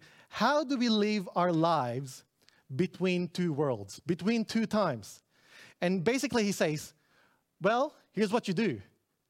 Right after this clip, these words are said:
You live your life. Go get married. Go buy a house. Go to work. Do life. But always do it in the light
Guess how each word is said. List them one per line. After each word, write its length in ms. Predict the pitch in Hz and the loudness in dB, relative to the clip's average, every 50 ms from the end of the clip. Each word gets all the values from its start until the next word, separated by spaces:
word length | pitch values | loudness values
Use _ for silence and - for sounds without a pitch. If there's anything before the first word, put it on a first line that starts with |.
| _ _ _ _ | _ _ _ _
You 160 | - 160 185 180 | -2 0 2 2
live 260 | 180 196 233 240 202 | 4 2 2 0 0
your 140 | 214 220 214 | 0 2 2
life. 260 | 220 208 165 123 - - | 2 2 0 -2 -4 -2
Go 160 | 165 220 262 262 | 0 0 0 2
get 220 | 220 302 - - | 0 -2 -2 -2
married. 440 | 190 233 285 302 220 127 107 98 - _ _ _ - - | -2 -2 -2 -2 -4 -6 -8 -12 -18 _ _ _ -8 -2
Go 200 | 208 285 415 254 | 0 0 0 2
buy 200 | 240 277 277 277 | 2 2 2 2
a 60 | 262 | 2
house. 360 | 233 254 254 196 151 139 - - - 175 - - 156 | 2 2 0 0 0 -4 -8 -12 -20 -18 -14 -8 -2
Go 200 | 156 269 330 339 | 0 0 0 0
to 160 | - - 277 | 0 -2 -2
work. 440 | 233 247 302 294 202 151 - - - - _ _ _ - _ - 147 143 | 0 2 0 0 0 -2 -6 -12 -18 -18 _ _ _ -20 _ -14 -8 -4
Do 300 | 135 202 262 269 269 247 | 0 0 2 2 2 2
life. 520 | 196 196 220 247 214 151 123 - - - - _ _ _ _ _ _ _ _ - - _ - | 2 2 2 2 2 0 -2 -6 -14 -20 -20 _ _ _ _ _ _ _ _ -20 -20 _ -2
But 160 | - 180 180 - - _ | -2 -2 -2 -2 -8 _
always 640 | - 226 247 277 302 294 269 240 240 240 254 208 160 | 0 0 2 2 2 0 0 0 0 0 -2 -4 -6
do 420 | 139 135 127 131 202 254 254 196 | -8 -10 -4 -2 0 0 2 2
it 260 | 156 127 120 135 - - - _ _ _ _ _ _ _ - _ - | 0 0 -2 -4 -8 -16 -20 _ _ _ _ _ _ _ -20 _ -4
in 160 | - 180 175 165 | -2 0 0 2
the 80 | 185 180 | 2 2
light 680 | 175 180 185 214 214 175 139 131 147 156 - - | 2 2 2 4 2 2 0 -2 -6 -8 -12 -20